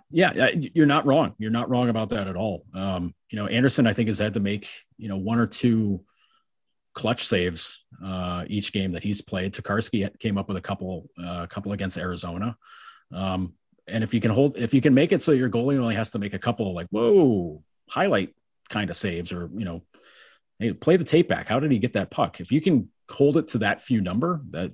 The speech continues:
you'll take it every time. Like, that's, and it, and, and you're right. It does come down to the defense. It does come down to the way that they're playing, but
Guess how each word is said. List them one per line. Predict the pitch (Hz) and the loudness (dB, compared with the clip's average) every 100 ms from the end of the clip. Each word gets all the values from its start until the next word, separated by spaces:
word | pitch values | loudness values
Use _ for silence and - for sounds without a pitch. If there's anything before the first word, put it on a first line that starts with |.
| - | -10
you'll | 65 92 | -12 -8
take | 95 95 | -8 -8
it | 80 | -8
every | 80 - | -12 -12
time. | 82 80 - - _ - | -14 -14 -16 -20 _ -14
Like, | 87 | -8
that's, | 101 101 - - - - - - - | -6 -6 -10 -18 -20 -20 -20 -20 -6
and | 110 104 | -2 -2
it, | - - - _ _ _ _ _ | -4 -12 -20 _ _ _ _ _
and, | - - - | -4 -4 -2
and | 120 113 120 - | -2 -2 -6 -6
you're | 120 110 | -4 0
right. | 131 113 | 0 0
It | - | 0
does | 131 | -2
come | - 135 | 2 2
down | 113 113 | 4 2
to | |
the | 101 | 0
defense. | 95 - 101 - - | -4 -4 -6 -8 -14
It | 101 | -8
does | 110 107 | -6 -2
come | 123 | -2
down | 101 104 | 0 -2
to | 107 | -2
the | |
way | 92 98 | -4 -4
that | 90 | -6
they're | 87 | -10
playing, | - 107 98 | -8 -6 -6
but | 73 | -8